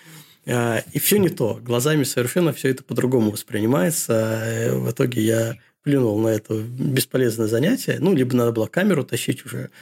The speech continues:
нормальную, большую, свет ставить, чтобы это всё запечатлеть. Но на телефоне действительно абсолютно всё не то. Глазами прям действительно мозг ломается,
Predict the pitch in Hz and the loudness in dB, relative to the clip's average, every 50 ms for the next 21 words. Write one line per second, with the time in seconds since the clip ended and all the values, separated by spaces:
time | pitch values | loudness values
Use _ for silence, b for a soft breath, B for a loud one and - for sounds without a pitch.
0 | B 170 170 156 147 151 B B B B B - 120 123 131 120 104 101 104 101 | B 0 0 0 -2 -10 B B B B B -2 0 2 2 0 0 -2 -4 -4
1 | 110 - - - - - - 160 151 123 117 - - - 117 139 143 143 - - | -2 -2 -2 -4 -4 -2 0 2 2 2 0 0 -2 0 2 2 2 2 -2 -2
2 | - 104 104 104 - - - 127 - - - - - - 107 107 107 - - - | -2 -2 -2 -2 -4 -8 -12 -10 -12 -12 -12 -10 -8 -6 -4 -4 -6 -6 -6 -8
3 | - - - 143 160 120 - b b b b b b b b b b _ - - | -6 -2 0 0 0 0 -2 b b b b b b b b b b _ -20 -14
4 | - 82 - - 117 123 123 135 147 143 131 123 120 117 120 120 - - 127 123 | -12 -10 -6 -2 0 2 2 2 2 2 2 2 0 0 -2 -2 -2 0 0 0
5 | - - 185 170 123 107 110 113 - 131 123 - - 120 107 110 110 117 120 120 | 2 2 2 2 2 0 -2 -2 0 0 0 0 0 0 0 0 0 0 -2 -2
6 | 123 113 120 - - 131 131 120 - 117 117 - - 127 113 113 110 - - 165 | -2 -2 -2 -2 0 0 0 0 -2 -4 -8 -6 -2 0 0 0 0 0 0 2
7 | 185 196 185 143 120 120 120 117 117 113 110 113 110 110 107 110 123 131 143 143 | 2 2 2 2 0 -2 -2 -4 -6 -4 -2 0 0 -2 -2 -2 0 2 2 2
8 | 139 131 120 120 - - 123 113 113 117 117 117 113 110 110 117 127 131 127 123 | 2 2 0 -2 -4 -6 -6 -2 0 0 0 0 0 -2 -4 -6 -8 -10 -8 -6
9 | 123 - - 120 120 - - 110 110 110 110 110 117 131 139 127 - - - 123 | -6 -2 -2 -2 -4 -2 -2 0 0 0 0 0 0 2 2 2 0 -2 0 0
10 | 113 117 127 139 147 147 143 139 - - - - 127 123 120 120 120 120 117 117 | 2 2 2 2 2 2 0 -2 -4 -6 -4 0 0 2 2 2 2 2 2 2
11 | 117 117 | 0 0